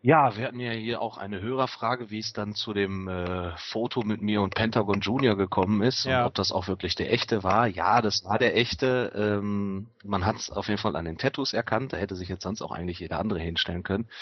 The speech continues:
Speaker 1: Aber es war halt bunt gemischt bei der WrestleCon. Also wir haben alle möglichen Legenden gehabt, von Lex Luger über Scott Hall, Shawn Michaels. Dann waren die Hardy Boys da, ähm,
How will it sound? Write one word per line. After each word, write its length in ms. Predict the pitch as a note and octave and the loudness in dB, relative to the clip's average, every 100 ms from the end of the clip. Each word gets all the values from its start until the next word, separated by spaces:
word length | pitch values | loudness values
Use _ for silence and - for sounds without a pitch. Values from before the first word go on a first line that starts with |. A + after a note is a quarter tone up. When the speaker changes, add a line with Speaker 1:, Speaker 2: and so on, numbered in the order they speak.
| - - - - | -10 -8 -10 0
Speaker 1:
Aber 200 | - A#2+ | 6 6
es 120 | A2+ | 6
war 220 | A2+ A2 G#2+ | 4 4 6
halt 320 | A2 G#2+ - - | 2 0 -6 -4
bunt 220 | A#2 B2 | -2 0
gemischt 340 | A2+ A2 - | 0 2 0
bei 120 | - F#2 | 0 -2
der 120 | F2+ | 0
WrestleCon. 520 | F2 - F2 F#2 F2 | -2 -4 -4 -4 -2
Also 340 | E2 F#2 G2 F#2 - - - | -4 -2 -2 -4 -12 -14 -4
wir 160 | F#2+ | 0
haben 200 | G2+ A2 | 2 2
alle 200 | - G2+ | 2 0
möglichen 460 | G#2+ A2+ A2 G#2+ G#2 | 2 0 -2 -4 0
Legenden 440 | G2+ F#2+ F#2 A#2 | 0 2 0 0
gehabt, 300 | G#2 F#2 - | -2 -2 -4
von 320 | - G2+ G2+ | -4 -4 -2
Lex 320 | G2 G2 - F#2 | -2 -2 -2 -6
Luger 640 | F#2 G#2+ A2+ G2+ G#2 G#2 | -4 -2 2 4 4 4
über 260 | G2 G2+ G2 | 2 -2 -2
Scott 300 | - G#2+ - | -2 -4 -2
Hall, 320 | F2 A2 A2 | 2 2 2
Shawn 260 | - G#2+ | 0 0
Michaels. 680 | G#2 F2+ A#2 - G#2+ G#2+ G#2 - - - | 2 2 2 2 2 2 0 -8 -14 -8
Dann 80 | F#2 | -2
waren 140 | G#2+ | 2
die 120 | A#2+ | 2
Hardy 300 | G2 F#2+ A2+ | 2 2 0
Boys 440 | G#2+ G#2+ A2 A2 - | 0 2 2 0 0
da, 640 | F2+ G#2 A2 A2 G#2+ G2+ | 2 4 4 4 2 2
ähm, 480 | G2 G#2+ G#2 G2 F#2 | 2 2 2 -2 -4